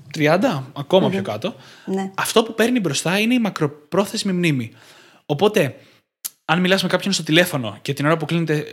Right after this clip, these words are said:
Speaker 1: του λες, «Ναι, ναι, τώρα που θα κλείσουμε θα το σημειώσω αυτό που είπαμε», και πρόκειται να περάσουν πάνω από τριάντα δευτερόλεπτα, πρέπει ενεργά να κάνεις τη διαδικασία να το απομνημονεύσεις αυτό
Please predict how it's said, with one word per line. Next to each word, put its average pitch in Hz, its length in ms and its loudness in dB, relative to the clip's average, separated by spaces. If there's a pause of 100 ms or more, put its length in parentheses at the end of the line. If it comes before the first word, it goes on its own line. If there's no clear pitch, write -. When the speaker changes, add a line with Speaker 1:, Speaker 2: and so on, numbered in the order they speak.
(220)
Speaker 1:
του - 100 -2
λες, 160 340 4 (200)
«Ναι, 160 100 2
ναι, 165 100 2
τώρα 170 180 4
που 165 60 -2
θα 175 100 -6
κλείσουμε 165 340 0
θα 160 100 -2
το 151 80 -2
σημειώσω 147 560 2
αυτό 131 280 -2
που 127 100 -4
είπαμε», 127 500 0 (580)
και 147 120 0
πρόκειται 165 280 2
να 170 80 4
περάσουν 156 340 0
πάνω 170 180 2
από 180 120 -2
τριάντα 160 260 2
δευτερόλεπτα, 139 640 -2 (340)
πρέπει 208 260 2
ενεργά 175 380 2
να 226 100 0
κάνεις 214 240 -2
τη - 80 -2
διαδικασία 175 600 0
να 151 140 -2
το 139 140 0
απομνημονεύσεις 135 1000 0
αυτό 135 440 -2